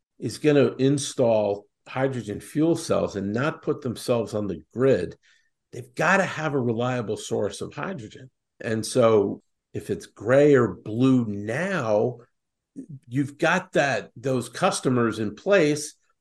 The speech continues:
And so that creates more demand to, to develop the green hydrogen. And a lot of, I think a lot of people with, with, uh, agendas, you know,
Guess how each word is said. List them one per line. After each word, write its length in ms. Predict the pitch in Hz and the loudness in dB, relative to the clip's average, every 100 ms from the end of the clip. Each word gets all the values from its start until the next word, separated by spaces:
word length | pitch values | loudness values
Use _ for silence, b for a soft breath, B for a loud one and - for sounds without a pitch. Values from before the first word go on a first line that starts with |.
| _ _ | _ _
And 140 | 127 - | -10 -6
so 120 | 143 | -6
that 220 | 175 185 | -6 -6
creates 520 | - 165 156 151 151 | 0 2 4 2 -2
more 160 | 151 147 | -4 -4
demand 720 | - 117 117 165 165 120 113 | -2 -4 0 2 2 0 -2
to, 260 | 135 123 - _ - | -4 -4 -4 _ -10
to 140 | 135 | -6
develop 680 | 120 123 110 170 196 160 - | -4 -4 -4 -2 -2 -2 -6
the 80 | 87 | -10
green 320 | - 98 90 | -4 -4 -4
hydrogen. 640 | 90 92 85 - 90 90 | -6 -10 -10 -12 -12 -10
And 220 | 101 123 - | -8 -8 -8
a 240 | - - | -10 -8
lot 240 | 208 247 | -6 -2
of, 260 | 247 214 - B B B B | 0 0 -2 B B B B
I 60 | 156 | -2
think 220 | - 220 | 2 6
a 40 | |
lot 260 | 208 185 160 | 8 10 8
of 260 | 131 113 - | 6 4 2
people 420 | 160 151 135 117 | 4 6 6 6
with, 300 | 113 92 98 _ _ | 6 2 -6 _ _
with, 420 | 113 110 101 85 | -4 -4 -4 -8
uh, 300 | 92 95 - - _ _ _ _ _ _ _ - | -10 -10 -12 -16 _ _ _ _ _ _ _ -10
agendas, 880 | 113 110 135 139 113 82 80 - - _ _ | -4 4 6 6 2 -2 -8 -18 -20 _ _
you 120 | 104 | -2
know, 440 | 104 104 101 98 | 2 4 4 4